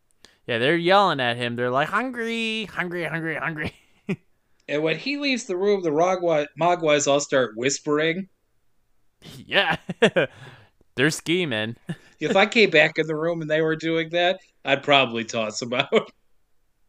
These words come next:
Speaker 2: <laughs>
Speaker 1: I'd be like, "No fucking secrets, all right? What the hell?" <laughs>
Speaker 2: Doofus goes to the fridge and I imagine, like, turns all the clocks around on his way there.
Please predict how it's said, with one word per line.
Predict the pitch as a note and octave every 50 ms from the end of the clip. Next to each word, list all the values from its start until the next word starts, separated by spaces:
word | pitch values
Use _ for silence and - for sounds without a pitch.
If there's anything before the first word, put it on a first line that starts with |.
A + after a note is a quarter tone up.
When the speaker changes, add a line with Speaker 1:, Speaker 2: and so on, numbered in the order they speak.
| _ _ _ _ _ _ _ _ -
Speaker 2:
<laughs> | - - - _ _ _ _
Speaker 1:
I'd | B2+ B2+ B2
be | C3 B2+
like, | B2+ B2+ B2 B2 A#2+ A#2 - _ _ _ _ _ _ _ _ _ _
"No | B2+ C3 B2+
fucking | A#2+ - C#3 B2 A#2+ - A2+ G#2
secrets, | - - A#2 A2 F#2+ - G2 F#2 F2 - - G2+
all | G2
right? | G2 G#2 G#2+ G#2+
What | G#2 B2 C3+ C3 -
the | A#2 G#2+
hell?" | A2+ G2+ F#2 G2+ A2+ D3 C#3+ - - F#3 - - _
<laughs> | _ _ _ _ _ _ _ _ _ _ _ _ _ _ _ _
Speaker 2:
Doofus | - E4 D#4+ - C#4 A#3+ G3+ -
goes | G#3 G#3+ A3 A3 G#3+ -
to | G#3 F3
the | D#3 D3+
fridge | C#3+ - F3 F3+ F3+ E3+ D#3+ - D3
and | C#3 C#3
I | C3+ C3+
imagine, | C3+ B2+ C#3 D3+ D#3 D3 - D#3+ D3 C3+
like, | B2+ B2+ B2+ B2
turns | - - D3 C#3 C3+ B2
all | C#3 C3+ C3+
the | B2+ C3
clocks | B2 - C3+ C3+ C3+ C#3+ C#3+ - -
around | C#3+ C3+ C#3 C#3+ D3 D3+ D3
on | C#3 B2+ B2
his | B2 A#2+ A#2 -
way | A#2+ A#2+ B2 C3
there. | B2 B2+ B2 C#3 D#3 -